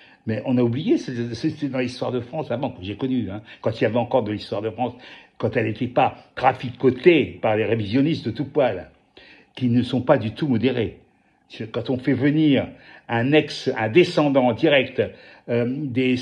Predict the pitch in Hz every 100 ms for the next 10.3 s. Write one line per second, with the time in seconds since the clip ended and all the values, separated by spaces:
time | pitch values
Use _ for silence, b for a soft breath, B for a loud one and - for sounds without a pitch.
0 | - 180 123 123 117 113 120 151 127 143
1 | 135 - 131 127 131 117 98 B B B
2 | B _ _ 123 131 185 - - - -
3 | _ - 110 139 135 135 127 123 120 127
4 | 117 120 107 - 123 180 190 190 b b
5 | _ _ b b b _ 143 - - -
6 | 156 156 143 160 165 143 120 107 b b
7 | b - - 180 165 156 160 143 131 156
8 | - - 131 120 117 117 113 117 113 113
9 | 117 113 110 120 110 98 117 117 127 131
10 | 156 202 202